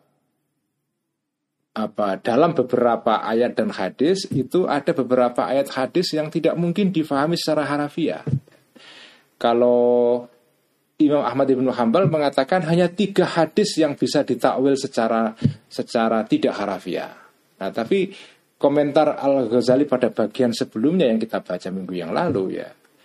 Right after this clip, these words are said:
Al-Ghazali mengatakan sebetulnya Imam Ahmad Ibnu Hanbal dan pengikutnya kalau mau berpikir lebih jauh lagi, sebetulnya ayat dan hadis yang perlu ditakwil dalam masalah akidah itu tidak hanya tiga,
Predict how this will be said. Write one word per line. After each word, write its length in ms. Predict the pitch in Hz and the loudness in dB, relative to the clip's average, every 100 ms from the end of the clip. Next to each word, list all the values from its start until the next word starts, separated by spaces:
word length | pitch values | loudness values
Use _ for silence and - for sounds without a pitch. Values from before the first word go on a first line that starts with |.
| _ - | _ -10
Al-Ghazali 480 | 107 113 110 131 170 | -4 -2 0 0 -2
mengatakan 560 | 156 143 135 131 151 151 | -2 -6 -6 -6 -6 -8
sebetulnya 960 | - - - - 226 185 95 - - - 143 - _ _ _ _ | -10 -8 -4 2 2 2 -2 -4 -6 -2 -2 -4 _ _ _ _
Imam 320 | - 151 143 143 | -2 0 0 -4
Ahmad 320 | - 143 139 | -6 -4 -2
Ibnu 320 | 151 120 123 | -2 0 -2
Hanbal 480 | - 123 120 95 98 | -2 -2 0 0 -2
dan 80 | 101 | -4
pengikutnya 640 | 131 123 113 127 110 92 | -2 0 2 2 2 -2
kalau 300 | - 127 143 | -2 -2 0
mau 140 | 147 147 | 0 -2
berpikir 480 | - 113 - 127 147 | -4 -4 -2 0 0
lebih 320 | 135 127 113 | -2 -4 -4
jauh 280 | 131 110 123 | -2 0 0
lagi, 400 | 127 123 143 - | -2 -2 -4 -4
sebetulnya 640 | - - 135 156 165 185 | -8 -6 -2 0 0 -2
ayat 480 | - 143 151 165 160 | -4 -2 0 0 0
dan 160 | 123 113 | 0 0
hadis 480 | - 120 139 135 131 | -2 -4 -2 0 0
yang 160 | 120 | -2
perlu 320 | 120 135 135 | -2 -2 -2
ditakwil 560 | 127 110 131 113 147 156 | -2 -2 0 0 2 2
dalam 240 | 127 107 | 2 0
masalah 440 | 104 104 110 104 107 | -2 -2 -4 -4 -4
akidah 420 | 110 147 214 202 | -2 -2 0 -4
itu 100 | 190 | -4
tidak 180 | 190 156 | -4 -2
hanya 140 | 165 165 | -2 -2
tiga, 500 | 226 - 165 - | -2 -4 -10 -12